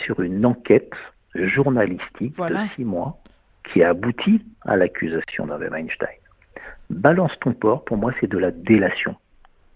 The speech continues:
Speaker 1: Pure
Speaker 2: Hmm.
Speaker 1: et simple. Sans
Speaker 2: Hmm.
Speaker 1: preuve,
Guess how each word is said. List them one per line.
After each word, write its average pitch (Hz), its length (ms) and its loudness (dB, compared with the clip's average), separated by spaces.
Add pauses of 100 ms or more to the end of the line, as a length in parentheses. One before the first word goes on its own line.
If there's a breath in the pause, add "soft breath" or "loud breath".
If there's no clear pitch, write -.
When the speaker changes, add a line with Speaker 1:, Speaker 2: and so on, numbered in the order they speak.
(200)
Speaker 1:
Pure 190 220 4
Speaker 2:
Hmm. 131 40 0
Speaker 1:
et 117 140 0
simple. - 380 -6 (680 soft breath)
Sans 175 120 6
Speaker 2:
Hmm. 151 40 -2
Speaker 1:
preuve, - 500 0